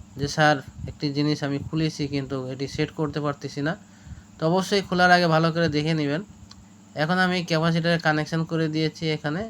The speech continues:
যেভাবে ছিল। দেখতে পাচ্ছেন ফ্যানটি কিন্তু সোজাই ঘুরতেছে। এখন আমি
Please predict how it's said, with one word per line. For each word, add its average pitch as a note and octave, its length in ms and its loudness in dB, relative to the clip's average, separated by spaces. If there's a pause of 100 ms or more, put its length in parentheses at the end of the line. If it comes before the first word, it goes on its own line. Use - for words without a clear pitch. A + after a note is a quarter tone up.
(140)
যেভাবে C#3+ 400 0
ছিল। C#3+ 200 -4 (720)
দেখতে D3 260 -4
পাচ্ছেন E3 340 0
ফ্যানটি C#3+ 340 -4
কিন্তু D3 280 -4 (160)
সোজাই D3+ 320 0
ঘুরতেছে। C#3+ 460 -4 (1500)
এখন D3+ 320 4
আমি F3 200 8